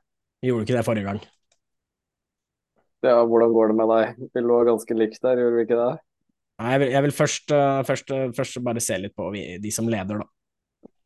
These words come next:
Speaker 1: Bare for å se hvor mye poeng det er. Nå hang det seg opp her. Det er Joheim Werner, har vel vært oppe i toppen lenge nå.
Speaker 2: Ja, det er han og Nessa med alle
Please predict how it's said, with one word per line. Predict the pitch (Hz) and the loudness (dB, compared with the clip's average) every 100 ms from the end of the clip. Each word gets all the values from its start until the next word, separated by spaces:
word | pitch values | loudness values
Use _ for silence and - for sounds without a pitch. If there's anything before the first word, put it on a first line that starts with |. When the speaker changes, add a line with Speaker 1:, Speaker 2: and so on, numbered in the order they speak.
| _ _ _ _ _ _ - | _ _ _ _ _ _ -8
Speaker 1:
Bare | 104 | -8
for | 95 101 | -6 -6
å | 95 90 95 | -6 -6 -6
se | - | -4
hvor | 95 101 | -2 -4
mye | 95 | -4
poeng | 101 90 | -6 -4
det | 90 87 | -4 -4
er. | - - _ _ _ _ _ _ _ _ _ - | -8 -20 _ _ _ _ _ _ _ _ _ -6
Nå | |
hang | 107 98 87 | -2 -2 -2
det | 101 | -2
seg | 104 | -4
opp | - | -2
her. | 101 - - _ _ _ _ _ _ _ _ _ _ _ _ _ _ _ _ _ _ _ _ _ - - - - - _ _ - | -6 -6 -20 _ _ _ _ _ _ _ _ _ _ _ _ _ _ _ _ _ _ _ _ _ -20 -14 -14 -14 -20 _ _ -2
Det | 120 | 4
er | 117 127 | 6 8
Joheim | 127 117 113 | 8 8 6
Werner, | 113 107 120 | 6 4 4
har | 127 | 4
vel | 123 117 | 4 2
vært | 107 | 0
oppe | 117 113 | -4 -4
i | |
toppen | 110 101 110 | -6 -4 -4
lenge | 110 104 101 | -2 -4 -6
nå. | 104 117 113 _ _ _ _ _ _ _ _ _ _ _ _ _ | -6 -6 -8 _ _ _ _ _ _ _ _ _ _ _ _ _
Speaker 2:
Ja, | 104 104 107 | -4 -2 -2
det | 107 | -2
er | 104 | -2
han | - 104 104 | -2 -4 -4
og | 101 | -4
Nessa | 104 - - 98 98 | -4 -6 -8 -4 -2
med | 101 | 0
alle | 98 95 | 0 0